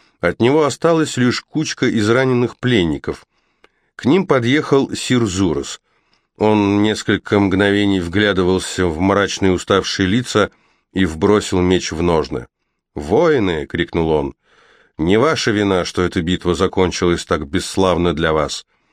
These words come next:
Вы храбро сражались. И я предлагаю всем желающим присоединиться к нам и снискать славу или обрести вечный покой под знаменами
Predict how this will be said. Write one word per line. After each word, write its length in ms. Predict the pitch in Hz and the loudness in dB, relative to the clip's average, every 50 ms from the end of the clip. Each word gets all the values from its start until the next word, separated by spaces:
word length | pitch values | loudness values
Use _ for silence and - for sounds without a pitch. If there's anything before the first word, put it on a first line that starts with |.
| _ _ _ _ | _ _ _ _
Вы 180 | - 87 87 110 | -4 -2 0 0
храбро 400 | - - 117 113 110 101 104 104 | 0 2 0 0 2 2 0 0
сражались. 720 | - - 104 110 107 104 113 101 78 69 65 - - - _ _ _ _ _ _ _ _ _ _ _ _ | 0 0 0 0 0 0 0 -2 -2 -4 -8 -10 -14 -14 _ _ _ _ _ _ _ _ _ _ _ _
И 120 | - 90 95 | -2 0 2
я 160 | 104 107 110 | 2 2 2
предлагаю 540 | 107 101 104 110 113 110 104 113 113 107 104 | 0 0 0 2 2 2 2 2 0 0 -2
всем 300 | - - - 110 107 98 | -2 0 0 2 2 2
желающим 760 | 92 107 107 123 143 135 101 85 - - - 82 73 69 65 _ _ _ _ _ _ | 2 0 0 0 0 0 -2 -4 -6 -6 -6 -6 -6 -6 -10 _ _ _ _ _ _
присоединиться 800 | - 92 95 - - 110 101 92 110 117 123 110 - - 113 - | -4 -2 -2 0 0 0 2 2 2 2 2 0 -2 -4 -6 -4
к 100 | - - | -2 0
нам 380 | 107 110 120 98 76 71 - _ _ _ _ | 2 2 2 2 0 -4 -8 _ _ _ _
и 100 | - 90 | -8 -8
снискать 520 | 85 - 101 95 - - - 104 95 92 - | -4 -2 -2 -2 -2 -2 0 0 0 0 -2
славу 440 | - - 101 104 110 110 95 87 | -4 -2 0 2 2 2 2 0
или 200 | - - 90 90 | -2 -2 -2 0
обрести 500 | 90 87 82 85 87 85 - - - 98 | 0 0 0 -2 -4 -4 -6 -6 -4 -2
вечный 380 | 95 95 98 90 - - 92 87 | 0 0 0 0 0 -2 -2 0
покой 480 | - 92 87 - - 107 107 101 - - _ _ _ _ _ _ _ - | 0 -2 -2 0 0 0 0 0 -2 -6 _ _ _ _ _ _ _ -2
под 180 | 98 98 80 | -2 -2 0
знаменами 720 | 82 80 98 101 101 104 110 107 101 98 98 98 95 90 | 0 0 2 2 4 2 2 2 2 2 2 0 0 -2